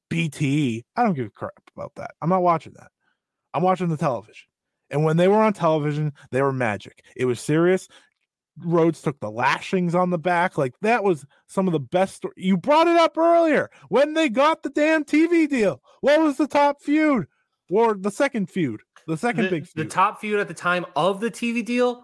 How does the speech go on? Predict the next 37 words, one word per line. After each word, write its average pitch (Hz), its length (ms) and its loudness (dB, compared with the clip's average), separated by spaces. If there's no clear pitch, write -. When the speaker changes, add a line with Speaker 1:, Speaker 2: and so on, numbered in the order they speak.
Speaker 2:
Mox 151 380 -4
and 147 100 -10
Jericho. 117 460 -6
The, 120 100 -10
the, 156 440 -8
the 165 120 -2
world 185 260 0
title 202 260 -2
program 202 540 -4
right 156 280 -4
before 233 360 -4
that, 262 320 -2
Jericho, 143 400 -4
Cody 160 240 -4
Rhodes. 143 440 -8
Speaker 1:
And 156 340 -4
it 151 160 -8
went 143 260 -2
into 127 720 -6
Cody 147 340 -2
Rhodes 139 280 0
and 160 80 0
M 160 160 0
J 160 160 0
F, 294 320 0
which 165 260 -4
was 165 160 -2
proving 170 580 -2
early 208 440 2
that 175 160 -2
M 147 160 0
J 147 140 0
F 135 160 0
could 156 240 -8
be 110 180 -8
this 123 280 -4
guy. 196 400 -4